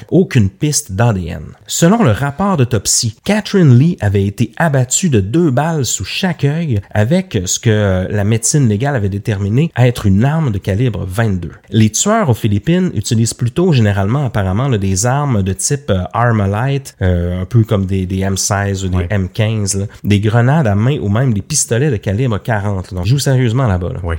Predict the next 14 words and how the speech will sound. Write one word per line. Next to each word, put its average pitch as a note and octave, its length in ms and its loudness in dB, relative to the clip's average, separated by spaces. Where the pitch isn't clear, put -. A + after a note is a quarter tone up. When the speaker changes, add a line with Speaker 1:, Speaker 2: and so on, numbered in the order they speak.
Speaker 2:
<laughs> - 380 -4
Speaker 1:
Selon E3+ 400 4
Rivera, A#2+ 580 0
il G#2 120 2
est - 160 0
assez F#3 380 2
rare D#3 400 -2
qu'une G2 240 -2
arme D#3 240 -2
comme F#2+ 180 -2
ça D#3 220 -2
l'ait G2+ 260 -2
utilisée C#3 500 0
ici. - 400 -4